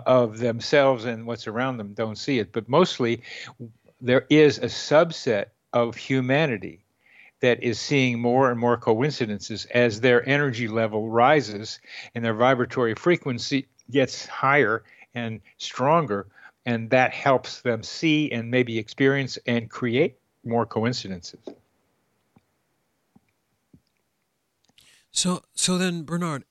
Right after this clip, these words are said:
Speaker 2: how can, how can we use these meaningful events to make our lives better?
Speaker 1: They help us, synchronicity helps us, that version of, of meaningful coincidence,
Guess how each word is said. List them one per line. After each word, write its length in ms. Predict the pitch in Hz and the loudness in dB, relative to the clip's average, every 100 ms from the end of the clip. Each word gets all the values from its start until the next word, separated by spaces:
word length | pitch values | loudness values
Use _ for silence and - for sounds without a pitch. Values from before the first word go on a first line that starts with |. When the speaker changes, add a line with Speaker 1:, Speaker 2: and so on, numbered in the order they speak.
| _ _ | _ _
Speaker 2:
how 200 | - 175 | -8 -8
can, 340 | - 254 185 - _ _ | -10 -12 -14 -18 _ _
how 160 | 180 | -2
can 180 | 202 269 | -2 -2
we 100 | 233 | -2
use 520 | 175 123 120 151 - - | -4 -2 -2 -2 -6 -10
these 440 | 127 117 107 101 - _ _ | -8 -6 -8 -10 -16 _ _
meaningful 920 | 123 127 135 139 - 135 120 117 95 - _ _ | -8 -6 -4 -6 -6 -2 0 0 -4 -10 _ _
events 640 | 117 107 113 113 139 - - _ _ | -2 0 -2 -4 -6 -10 -14 _ _
to 360 | - 143 123 107 | 0 2 0 -2
make 240 | 113 123 123 | -8 -6 -2
our 100 | 113 | -2
lives 300 | 110 101 - | -2 -4 -8
better? 400 | 92 92 - - _ _ _ _ _ _ _ _ _ _ _ - - - _ | -8 -8 -10 -20 _ _ _ _ _ _ _ _ _ _ _ -20 -20 -20 _
Speaker 1:
They 280 | 101 135 135 | 4 8 8
help 420 | 107 156 160 - _ | 6 4 4 0 _
us, 460 | 127 120 117 - - - _ _ _ _ - | -2 0 -2 -12 -16 -20 _ _ _ _ -8
synchronicity 720 | - - 120 165 - 117 113 | -6 -4 0 2 2 0 0
helps 340 | 123 113 - | -2 -4 -4
us, 340 | 110 104 - - _ _ _ _ _ - - _ _ _ - | -6 -6 -8 -16 _ _ _ _ _ -20 -20 _ _ _ -4
that 180 | 117 101 | -4 0
version 400 | 120 127 113 104 | 2 2 2 -6
of, 160 | 95 117 | -6 -6
of 320 | 107 101 104 117 | -8 -6 -12 -12
meaningful 500 | 107 113 110 - 104 | -6 -4 -4 -4 -6
coincidence, 720 | - 117 127 110 104 101 - | 0 0 0 -4 -4 -6 -10